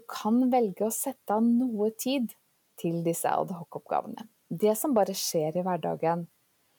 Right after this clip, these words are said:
så du unngår at de kommer på toppen av en allerede overfylt kalender. Og når du har laget en handlingsplan og valgt ut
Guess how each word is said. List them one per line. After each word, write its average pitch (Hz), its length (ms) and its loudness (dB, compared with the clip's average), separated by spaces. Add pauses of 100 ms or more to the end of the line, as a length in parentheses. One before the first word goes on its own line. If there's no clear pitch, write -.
(220)
så 196 120 -4
du 233 100 2 (180)
unngår 180 480 0 (160)
at 220 140 -4
de 185 100 0
kommer 180 280 -2
på 190 120 -6
toppen 294 560 -2 (160)
av 190 160 0
en 196 80 0
allerede 196 480 0
overfylt - 640 -2 (160)
kalender. 156 400 0 (2500)
Og 220 100 6
når 269 140 6
du - 20 4
har 320 160 2
laget 277 460 4
en 247 160 4 (160)
handlingsplan 160 960 2
og - 320 -2
valgt 262 340 2
ut 233 220 2